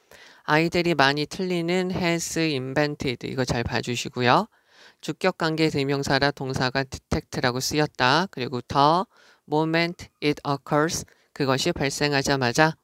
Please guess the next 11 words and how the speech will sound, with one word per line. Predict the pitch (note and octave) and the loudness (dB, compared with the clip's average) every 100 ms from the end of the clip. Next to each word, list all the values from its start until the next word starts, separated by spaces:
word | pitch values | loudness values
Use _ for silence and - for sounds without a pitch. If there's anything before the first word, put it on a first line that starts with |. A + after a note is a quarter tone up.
| _ _ _ _ _ | _ _ _ _ _
라는 | - C3+ C#3+ | -4 -2 2
거 | F3 | 2
알아두시고 | C#3+ C#3+ C3 B2+ C#3 D#3+ - | 2 0 -2 -6 -4 -2 -2
as | C3 | -4
soon | D3+ - E3+ | -4 -2 0
as | D#3 D3 - | 0 0 -2
it | - C3 | -4 -2
occurs | - C3 - C#3+ D#3+ - | -2 -2 -2 -2 -2 -6
이렇게 | - - | -10 -8
받아들여 | - B2+ C3+ C3 B2+ B2+ | -4 0 0 -2 -2 -2
주시고요. | A#2+ B2 D3 D3 C#3 E3+ | -2 -4 0 2 4 2